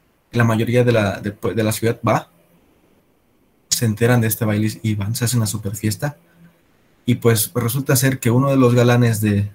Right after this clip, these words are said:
de, este, de una de las machucas se enamora de Matilde,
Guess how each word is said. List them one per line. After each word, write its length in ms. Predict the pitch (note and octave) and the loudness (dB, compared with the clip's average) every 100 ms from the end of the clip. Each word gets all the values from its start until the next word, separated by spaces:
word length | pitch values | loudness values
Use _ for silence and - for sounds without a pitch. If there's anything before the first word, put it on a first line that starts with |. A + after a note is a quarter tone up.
| - | -10
de, 140 | A2+ G2+ | -6 -4
este, 400 | G2+ - G2+ - | -6 -10 -12 -10
de 120 | - | -2
una 160 | A2+ C3+ | 2 4
de 80 | C3 | 4
las 160 | A#2+ | 4
machucas 580 | A#2+ A#2 B2+ D#3 D#3 - _ _ _ _ _ _ _ - | 2 0 -4 -4 -10 -14 _ _ _ _ _ _ _ -8
se 160 | - | 0
enamora 580 | A2+ G#2+ A2 A#2 C3 C3 | 4 6 6 6 4 2
de 100 | A#2 | 0
Matilde, 520 | G#2 G2+ E3 C3 G#2 | 0 0 0 0 -2